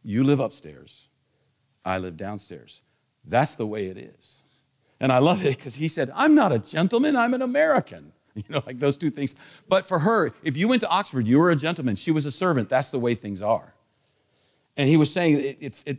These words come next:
it blew him away that there was this, this kind of a class separation that was going on there, because to her, there's upstairs people and there's downstairs people.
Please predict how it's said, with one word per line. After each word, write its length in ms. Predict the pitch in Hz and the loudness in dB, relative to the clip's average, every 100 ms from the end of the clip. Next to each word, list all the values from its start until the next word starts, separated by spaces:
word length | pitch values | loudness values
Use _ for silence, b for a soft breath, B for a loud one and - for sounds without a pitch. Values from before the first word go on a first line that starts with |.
| - | -6
it 360 | 127 117 _ | -8 -8 _
blew 360 | 135 131 143 196 | -20 -6 2 4
him 80 | 226 | 4
away 240 | 180 190 | 4 4
that 140 | 156 127 | 2 0
there 120 | 139 | -2
was 180 | 120 98 | -6 -8
this, 560 | 95 104 113 - - | -14 -10 -4 -4 -6
this 180 | - 123 | -8 -10
kind 220 | - 160 | -6 -4
of 60 | 131 | -2
a 40 | |
class 460 | 107 - 156 180 175 | -4 -6 -6 -4 -4
separation 880 | - 147 143 123 127 120 95 85 71 _ b b b b | -2 -4 -4 -2 -2 -4 -10 -16 -20 _ b b b b
that 100 | 127 | -6
was 140 | 123 110 | -2 -2
going 320 | 120 143 131 | 2 2 4
on 180 | 131 127 | 4 4
there, 120 | 104 | 4
because 400 | 87 131 123 - B - | 0 -8 -8 -8 B -4
to 100 | 147 | 0
her, 160 | 180 | 2
there's 180 | 147 123 | 2 0
upstairs 400 | 156 - 165 151 | -2 -6 -4 -6
people 320 | - 151 147 | -4 -6 -2
and 100 | 120 | 0
there's 140 | 110 98 | -2 -2
downstairs 480 | 123 127 - 98 | -4 -4 -6 -12
people. 380 | - 98 85 71 | -12 -12 -12 -14